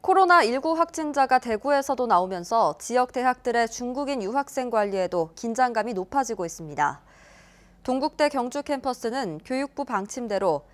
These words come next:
개학 전 이 주간 학생들을 기숙사 일 인실에 격리하기로 하고 이십육 일까지 입국하도록 통보했습니다. 동국대 경주 캠퍼스는 중국인 유학생 이백사십여 명 가운데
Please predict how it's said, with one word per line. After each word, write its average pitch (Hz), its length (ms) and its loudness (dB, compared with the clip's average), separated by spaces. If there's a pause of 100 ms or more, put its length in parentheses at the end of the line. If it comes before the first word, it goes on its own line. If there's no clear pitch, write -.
(120)
개학 233 340 2
전 240 220 -2
이 214 180 -6
주간 220 400 0
학생들을 240 720 -2
기숙사 254 540 -2
일 208 200 -4
인실에 269 380 -4
격리하기로 214 640 -4
하고 160 380 0 (320)
이십육 214 420 -4
일까지 254 540 0
입국하도록 220 720 -4
통보했습니다. 170 840 -4 (540)
동국대 269 400 0
경주 269 320 -2
캠퍼스는 247 760 -4
중국인 262 520 -4
유학생 247 540 -2
이백사십여 240 800 -4
명 233 160 -4
가운데 170 440 0